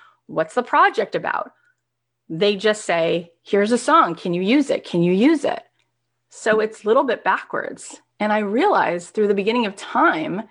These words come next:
my friend Jeff Goins wrote a book called Real Artists Don't Starve. Artists don't starve. When you think through history, Michelangelo, right? Mozart, these people were some of the richest people in society.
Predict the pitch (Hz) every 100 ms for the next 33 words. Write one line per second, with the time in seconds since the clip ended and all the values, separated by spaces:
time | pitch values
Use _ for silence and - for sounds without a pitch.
0 | _ _ 190 202 208 202 208 208 220 220
1 | 196 180 175 180 - 175 170 180 - 160
2 | 170 185 165 170 170 262 320 185 - _
3 | _ _ - 240 349 466 - 202 214 554
4 | - - 165 - - - _ _ _ _
5 | 190 240 247 247 302 392 - - 247 226
6 | 311 - - - - 180 - - 160 185
7 | - 247 277 320 254 190 65 65 - -
8 | - 233 285 - - - - - 170 196
9 | 339 - - - - - _ _ _ 247
10 | 320 - 311 320 254 240 269 247 208 190
11 | 185 233 262 311 285 - 262 262 214 190
12 | 196 180 220 339 269 185 -